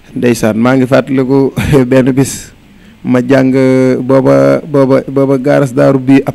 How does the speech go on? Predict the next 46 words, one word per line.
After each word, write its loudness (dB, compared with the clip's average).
àll 4
la, 4
àll 2
bu -6
ne 0
bay -4
la 2
rek. -4
Benn 0
daayira 4
am -2
foofu, -2
ñu, 0
ñu 0
taal 0
ay 0
lampi 0
gaz. -6
Ma 0
dem 0
fa, -2
jàng 0
fa, -4
jàng 0
yoo 4
xam 0
ne 4
nii, 2
fekk -4
sama 0
yaay 2
daf -4
ma 0
doon 0
tere 0
ndax -4
coow 2
loolu 2
ni 0
mu -2
bare 0
woon. 0
Sama -2
yaay 2
ne 0
ma, -2